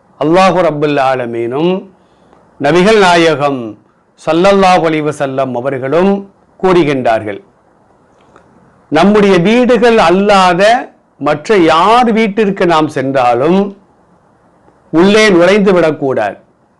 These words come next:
சலாம் சொல்லி அனுமதி கேட்க வேண்டும்.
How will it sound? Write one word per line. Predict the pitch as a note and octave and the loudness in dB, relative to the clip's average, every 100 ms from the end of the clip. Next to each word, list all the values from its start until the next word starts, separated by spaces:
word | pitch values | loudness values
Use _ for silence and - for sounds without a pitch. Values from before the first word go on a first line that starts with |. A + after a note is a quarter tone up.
| _ _ _ _ _ _ | _ _ _ _ _ _
சலாம் | - D#3+ F3+ G#3+ B3+ B3+ | -4 0 2 2 2 0
சொல்லி | - G3 F3+ F3 A3+ D4+ - | 0 0 0 0 0 -4 -6
அனுமதி | D#3 G3 A3 G#3 G#3 | -2 0 0 0 -2
கேட்க | G3 D#3 C#3+ E3 | 0 -2 0 -2
வேண்டும். | B2 A2 F#2+ | -2 -6 -8